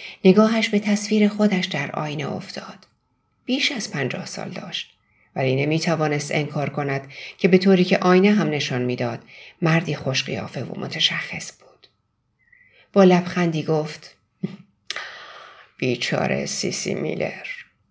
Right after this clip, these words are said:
چقدر دلش می‌خواست در عشق با آنجلا شریک باشد. با یک حرکت غریزی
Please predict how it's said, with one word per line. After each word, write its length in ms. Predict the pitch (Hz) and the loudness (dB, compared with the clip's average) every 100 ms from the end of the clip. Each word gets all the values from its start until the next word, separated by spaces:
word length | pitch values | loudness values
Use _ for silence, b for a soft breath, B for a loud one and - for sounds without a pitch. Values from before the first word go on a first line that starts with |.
| _ _ _ _ _ _ _ _ | _ _ _ _ _ _ _ _
چقدر 380 | - 202 196 190 | -2 0 2 2
دلش 380 | 190 180 180 - | 2 0 0 0
می‌خواست 420 | 170 - 170 - | -2 0 -4 -2
در 160 | 156 143 | -4 -4
عشق 320 | 160 147 - | -4 -4 -4
با 80 | - | -6
آنجلا 420 | 135 131 123 123 | -6 -6 -6 -4
شریک 480 | 120 117 113 123 - | -2 -2 -4 -10 -12
باشد. 460 | - - - - - _ B B B B B B | -12 -8 -8 -8 -14 _ B B B B B B
با 120 | 220 | 4
یک 240 | 240 254 - | 4 4 2
حرکت 540 | 202 190 190 196 - | 0 0 -2 -4 -2
غریزی 560 | 147 143 143 151 147 | -2 -2 -4 -6 -8